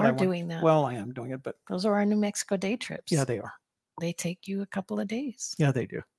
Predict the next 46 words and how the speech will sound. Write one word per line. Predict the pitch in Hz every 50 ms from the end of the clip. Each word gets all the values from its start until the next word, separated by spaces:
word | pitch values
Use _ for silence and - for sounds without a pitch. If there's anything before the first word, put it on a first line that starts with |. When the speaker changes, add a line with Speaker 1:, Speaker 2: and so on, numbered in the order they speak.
| _
Speaker 1:
But | - 143 131
I |
love | 120 123 117 117 -
it. | - _ _ _ _ _ _ -
Speaker 2:
Well, | 208 170 160
there | 165 160
you | 160 165
go. | - 208 214 190 - _ _ _ _ _ _ _ _ _ _ _ _ _ _ _ _ _ _ - - - - - - - - - - - -
And | 190 180 175
you | 175
keep | - - 180 -
at | 185 175 180
it | 190
for | - - 185
two | - - 202
years, | 190 190 190 226 262 277 - - - - _ - - - _ _ _ _ _ _ _ _
you | - 190 175
Speaker 1:
Well, | 156 151
Speaker 2:
too | 254 262
Speaker 1:
that's | - -
Speaker 2:
could | 220 185
have | 185 202 180 147
Speaker 1:
something | 135 - 151 139
to | 123 131 -
Speaker 2:
as | 190 175 - -
many | 170 165 165 165
followers | - - 160 - - - - 160 - -
as | - - -
they | - - -
do. | - - 143 - _ - -
Speaker 1:
All | - 170 170
right. | 160 143 135 - - - - -
Speaker 2:
Recommendations. | 214 240 240 285 254 240 220 240 240 254 240 - - 170 - - - -
Find | - - 196 196 226 247 233
your | 214 190
competitive | - 190 190 - 226 208 208 202 185 190 180 175
niche. | 170 180 175 156 - - - - - - - _ _ _ _ - -
This | 190 175 - -
is | 175 175
also | 196 185 185 - 196
called | 185 - - 190 180 175 165
your | 165 165 165 - -
tilt. | - - 196 160 147 - - - - - _ _ _ _ - _ _ _ _
Uh, | 185 165 156 165 170
that's | 185 175 180 - -
what | - 180 -